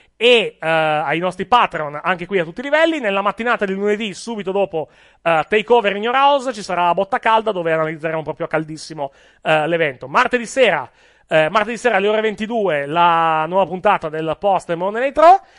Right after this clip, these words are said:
e poi venerdì sera riprendiamo fortunatamente con i pallonari, con le radiocronache del campionato di Serie A, o meglio con la Coppa Italia in questo caso, con, eh, Juventus Milan. Eh, per chi si sta ascoltando di sabato o di domenica con l'abbonamento,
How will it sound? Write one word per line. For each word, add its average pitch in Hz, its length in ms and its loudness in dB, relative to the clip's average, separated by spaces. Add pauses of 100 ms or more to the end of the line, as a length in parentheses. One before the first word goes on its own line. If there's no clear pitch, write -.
(160)
e - 100 2
poi 277 340 6
venerdì 285 380 2
sera 311 380 4
riprendiamo 220 520 -2
fortunatamente 202 540 -4
con 202 140 -4
i 208 40 -2
pallonari, 220 540 0
con 170 300 -4
le 180 520 -2
radiocronache 196 440 2
del 175 100 0
campionato 180 340 -2
di 175 120 -8
Serie 208 240 -2
A, 233 200 2
o 190 60 -2
meglio 175 220 -2
con 156 80 -6
la 151 80 -6
Coppa 170 180 -6
Italia 151 300 -4
in 135 40 -14
questo 175 220 -10
caso, 156 260 -6
con, 143 260 -10 (420)
eh, 151 320 2
Juventus 175 420 0
Milan. 131 380 -8
Eh, 120 80 -12 (580)
per 214 100 4
chi 220 60 -10
si 233 60 -10
sta 226 80 -8
ascoltando 226 440 2
di 196 120 -10
sabato 190 540 0
o 170 340 -2
di 190 120 -6
domenica 190 600 -4
con 170 280 -4
l'abbonamento, 285 920 0